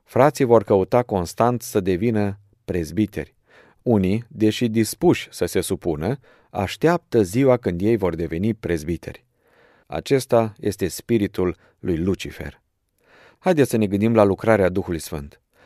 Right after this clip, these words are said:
Lucrarea lui este cea mai invizibilă dintre toate lucrările din dumnezeire.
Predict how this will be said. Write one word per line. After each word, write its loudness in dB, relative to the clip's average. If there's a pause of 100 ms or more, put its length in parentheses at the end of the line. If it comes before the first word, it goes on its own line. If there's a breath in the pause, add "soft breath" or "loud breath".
(100)
Lucrarea 2
lui -4 (200 soft breath)
este 0
cea 0
mai 0
invizibilă 2
dintre -2
toate 0
lucrările 0
din -4
dumnezeire. -4